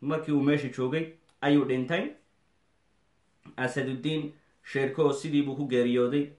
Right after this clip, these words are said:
Subxaan Allah. Kadibna waxaa la magacaabay oo ninkii, een, khaliifka Faatimiintu wuxuu magacaabay Salaaxuddiin Al-Ayyubi ayuu markaa magacaabay. Subxaan Allah. Een, oo qabsaday markaa meesha.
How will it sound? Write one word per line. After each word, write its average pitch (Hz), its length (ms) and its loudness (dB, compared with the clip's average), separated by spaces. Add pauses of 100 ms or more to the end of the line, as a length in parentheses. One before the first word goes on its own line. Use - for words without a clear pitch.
(100)
Subxaan 135 380 -2
Allah. 139 300 0 (360)
Kadibna 190 460 4
waxaa 170 260 6
la 156 80 4
magacaabay 151 600 2
oo 160 120 2
ninkii, 180 360 -2 (140)
een, 131 340 0
khaliifka 156 460 -2
Faatimiintu 156 460 0
wuxuu 156 180 -4
magacaabay 131 600 2 (320)
Salaaxuddiin 143 720 2
Al-Ayyubi 120 480 0 (240)
ayuu 139 220 2
markaa 135 280 0
magacaabay. 98 540 -6
Subxaan 117 380 -2
Allah. 101 300 -6 (800)
Een, 113 600 -2
oo 131 160 0
qabsaday 131 360 -4
markaa 113 400 -4
meesha. 107 380 -8